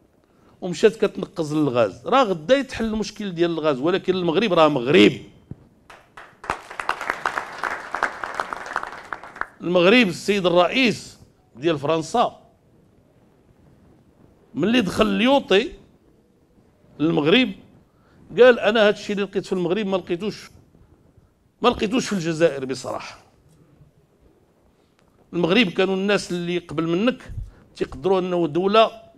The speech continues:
ضاربه في الاعماق، في التاريخ، عندها مكانه،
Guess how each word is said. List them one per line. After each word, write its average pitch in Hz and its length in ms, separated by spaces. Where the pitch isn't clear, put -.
ضاربه 233 600
في 165 100
الاعماق، 117 560
في 208 100
التاريخ، 208 600
عندها 214 400
مكانه، 214 580